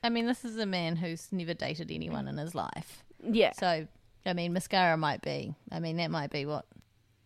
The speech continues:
Speaker 1: a very big night on the town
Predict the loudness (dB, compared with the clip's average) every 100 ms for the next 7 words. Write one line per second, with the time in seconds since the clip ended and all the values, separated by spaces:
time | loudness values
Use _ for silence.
0 | _ _ _ _ _ -12 -8 -4 -2 -2
1 | -6 _ -12 -6 -4 0 0 0 -2 -2
2 | -2 -2 -4